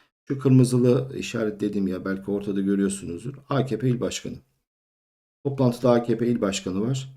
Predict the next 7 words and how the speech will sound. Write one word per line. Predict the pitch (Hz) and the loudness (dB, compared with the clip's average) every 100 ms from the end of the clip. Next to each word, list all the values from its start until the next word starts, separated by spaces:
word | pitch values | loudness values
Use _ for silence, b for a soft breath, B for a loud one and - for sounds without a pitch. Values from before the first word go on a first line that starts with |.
| - | -2
Belediyeden | 120 120 104 98 113 | 2 2 0 0 -2
kimse | - 110 - | -4 -6 -2
yok. | 110 90 - _ _ _ _ _ _ _ - | -2 -2 -10 _ _ _ _ _ _ _ -8
Bir | 131 | -6
sonraki | 131 104 90 - 90 98 - _ - | -2 -2 -2 -6 -8 -10 -16 _ -4
görüntüyü | 101 95 95 92 | -2 -2 -4 -6
yapayım. | 85 - 120 127 | -6 -6 -6 -6